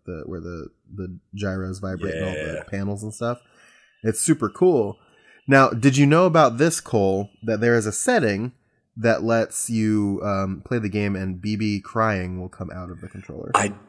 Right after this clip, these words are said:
Speaker 2: I read that, yeah, and I'm definitely going to play it that way just 'cause it's kinda like,
Speaker 1: Mm-hmm.
Speaker 2: I mean, when you think about it, like, you know, the controller's right down here, like, at your, like, waist,
Speaker 1: Yeah,
Speaker 2: right?
Speaker 1: like, it's, it's, you're very much going to be playing the game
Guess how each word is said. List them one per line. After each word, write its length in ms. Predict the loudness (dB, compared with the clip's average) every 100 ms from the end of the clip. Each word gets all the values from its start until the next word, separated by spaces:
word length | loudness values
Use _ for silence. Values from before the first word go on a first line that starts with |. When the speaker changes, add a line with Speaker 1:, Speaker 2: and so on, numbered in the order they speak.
| -12 4
Speaker 2:
I 120 | 8
read 540 | 10 8 8 8 8
that, 300 | 4 4 2
yeah, 340 | 2 2 2 2
and 220 | -2 -2 0
I'm 360 | 0 0 -4 -10 _
definitely 640 | 0 0 0 -4 0 0 0
going 500 | -2 0 0 0 -2
to 160 | -4
play 300 | -4 0 2
it 80 | 2
that 160 | -4 -2
way 180 | -2 -2
just 220 | -4 -4
'cause 140 | -4
it's 100 | -4
kinda 240 | -4 -2 0
like, 240 | 0 -2 -10 -20 -14
Speaker 1:
Mm-hmm. 560 | -10 -8 -10 -14 -8 -4
Speaker 2:
I 20 |
mean, 300 | -2 -4 -4 -4
when 120 | -2
you 80 | 0
think 220 | -2 -2
about 180 | -2 -2
it, 20 |
like, 120 | -4
you 60 | -8
know, 80 | -10
the 80 |
controller's 480 | -10 -4 -2 -2 -2
right 240 | 0 0 0
down 200 | -4 -2
here, 380 | -2 -2 -4 -4
like, 220 | -8 -6
at 180 | -8 -6
your, 240 | -8 -8 -10
like, 220 | -12 -12
waist, 320 | -6 -4 2 4
Speaker 1:
Yeah, 200 | 6 6
Speaker 2:
right? 60 | 4
Speaker 1:
like, 160 | 4
it's, 220 | 2 0 -2
it's, 240 | -4 -4
you're 180 | 0 2
very 220 | 4 4 4
much 180 | 0 -2
going 180 | -4
to 40 | -4
be 100 | -6
playing 300 | -6 -6 -6
the 40 |
game 640 | -10 -10 -10 -10 -12 -12